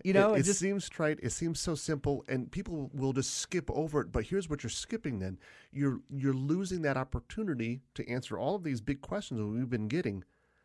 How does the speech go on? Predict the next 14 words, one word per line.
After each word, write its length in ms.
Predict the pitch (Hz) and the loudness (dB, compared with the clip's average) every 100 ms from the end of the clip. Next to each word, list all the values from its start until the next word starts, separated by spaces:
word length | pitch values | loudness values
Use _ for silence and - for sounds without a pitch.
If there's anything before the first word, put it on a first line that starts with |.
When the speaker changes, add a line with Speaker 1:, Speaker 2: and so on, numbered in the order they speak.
| _ | _
Speaker 2:
How 220 | - 147 156 | -12 -6 -4
do 60 | |
you 120 | 147 | -2
move 340 | 139 135 139 135 | 0 4 4 2
from 460 | - - 123 110 - _ - - | -2 -2 -2 -2 -4 _ -20 -8
you're 220 | 120 123 | -2 -2
consciously 760 | - - 147 151 147 - 120 - | -2 -4 -2 -2 -4 -2 -2 0
incompetent 840 | 123 117 - 143 - - 110 98 | -2 -2 -2 0 0 0 -2 -6
and 220 | - 117 | -4 -4
Speaker 1:
Mm. 40 | 101 | 2
Speaker 2:
doing 280 | 135 139 127 | 4 4 2
your 120 | 117 | 2
new 180 | 113 107 | 2 2
life 420 | 113 131 104 | 0 -2 -4